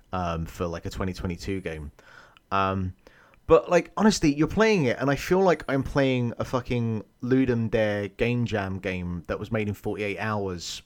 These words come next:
like, ten years ago, or something. Like, there's probably,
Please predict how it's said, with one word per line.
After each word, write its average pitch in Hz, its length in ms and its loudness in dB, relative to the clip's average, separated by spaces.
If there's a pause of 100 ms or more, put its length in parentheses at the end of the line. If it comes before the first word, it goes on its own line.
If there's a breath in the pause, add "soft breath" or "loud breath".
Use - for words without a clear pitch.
(140)
like, 175 160 -8
ten 110 300 -2
years 110 240 -4
ago, 87 360 -6
or - 120 -6
something. 123 480 0 (280 loud breath)
Like, 139 200 2
there's 143 160 2
probably, 160 580 0